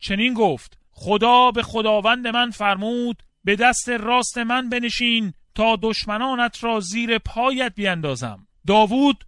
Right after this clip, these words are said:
خودش مسیح را خداوند خود می‌داند. پس چطور ممکن است مسیح پسر او باشد؟" مردم از این گونه سوالات بسیار لذت می‌بردند و با شور و علاقهٔ فراوان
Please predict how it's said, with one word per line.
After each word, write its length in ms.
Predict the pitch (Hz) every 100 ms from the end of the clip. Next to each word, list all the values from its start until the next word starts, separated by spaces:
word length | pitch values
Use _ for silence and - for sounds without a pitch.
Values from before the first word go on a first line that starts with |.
| _
خودش 580 | - - 285 277 254 214
مسیح 400 | 226 220 277 269
را 120 | 247
خداوند 580 | - 208 196 208 254 240
خود 300 | 170 247 294
می‌داند. 640 | 277 233 214 175 127 - - _ _ _
پس 120 | - 208 -
چطور 400 | 226 - 226 285
ممکن 360 | 302 269 - 262
است 300 | 247 - 208
مسیح 600 | 220 214 - 262 262 208 _ _
پسر 420 | 208 202 - 262
او 280 | 294 269 240
باشد؟" 520 | 202 190 - 165 139 - _ -
مردم 480 | 151 156 202 196 165 _ _
از 160 | 196 185
این 180 | 226
گونه 280 | 196 208 208
سوالات 680 | 214 220 196 190 196 208 180 156
بسیار 580 | 220 214 - 220 233 214
لذت 500 | 196 196 160 214 226
می‌بردند 720 | 208 196 190 190 190 180 151 - _ _
و 120 | 175 175
با 200 | 202 185
شور 520 | - 220 247 233 202
و 40 | 208
علاقهٔ 760 | - 214 208 202 185 254 247
فراوان 920 | 220 - 202 185 165 202 214 208 170